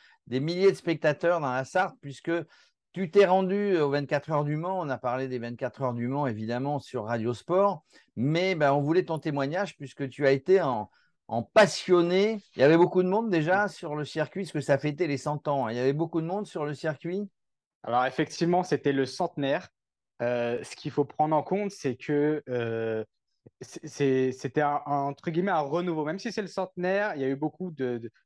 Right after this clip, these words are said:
Speaker 2: de marques historiques qui s-, qui sont revenues aux vingt-quatre Heures du Mans, qui, qui, aux vingt-quatre Heures du Mans, qui ont marqué, euh,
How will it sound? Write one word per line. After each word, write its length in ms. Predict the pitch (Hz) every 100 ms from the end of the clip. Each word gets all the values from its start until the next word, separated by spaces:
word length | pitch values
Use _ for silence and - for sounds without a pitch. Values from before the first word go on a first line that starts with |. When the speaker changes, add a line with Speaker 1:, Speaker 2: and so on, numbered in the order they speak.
| _ -
Speaker 2:
de 100 | 131
marques 340 | 143 156 - -
historiques 500 | 175 - 196 165 180
qui 120 | -
s-, 160 | - -
qui 140 | -
sont 180 | 120 127
revenues 240 | 120 127 131
aux 60 |
vingt-quatre 400 | 123 117 117 -
Heures 60 | 117
du 120 | 113
Mans, 180 | 127 -
qui, 320 | - 104 101
qui, 280 | - - 87 _ _ -
aux 40 |
vingt-quatre 340 | 120 113 113 131
Heures 100 | 120
du 100 | 135
Mans, 220 | 139 135
qui 200 | - 110
ont 80 | 101
marqué, 800 | 113 143 151 - 156 147 143
euh, 340 | 117 107 107